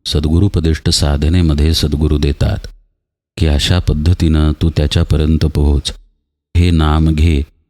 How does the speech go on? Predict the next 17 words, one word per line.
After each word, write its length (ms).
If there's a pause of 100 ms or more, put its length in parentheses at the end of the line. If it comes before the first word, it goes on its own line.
किंवा 300
असा 240
ध्यानाला 420
बस." 360 (920)
जे 140
काही 260
सद्गुरू 400
सांगतील, 640 (340)
त्या 140
सद्गुरू 540
वचनांमध्ये, 920 (440)
त्या 140
साधनेमध्ये 1040 (440)
भगवंताचा 800
अनुभव 460
लपलेला 460
असतो, 380